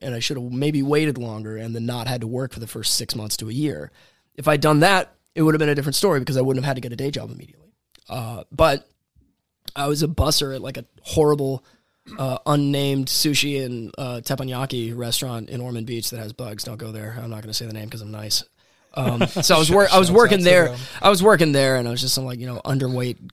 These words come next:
Speaker 1: punker kid with colored hair, and I didn't wanna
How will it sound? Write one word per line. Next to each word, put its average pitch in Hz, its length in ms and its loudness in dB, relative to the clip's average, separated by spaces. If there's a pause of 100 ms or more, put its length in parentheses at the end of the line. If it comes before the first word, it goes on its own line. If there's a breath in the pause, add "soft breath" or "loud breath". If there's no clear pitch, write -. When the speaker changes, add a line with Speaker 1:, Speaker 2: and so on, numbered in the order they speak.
(380)
Speaker 1:
punker 127 420 0
kid 123 180 -6
with 120 340 -10 (140)
colored 131 260 -2
hair, 120 300 -2
and 113 420 -4
I 117 80 -8
didn't 120 240 -6
wanna 113 440 -6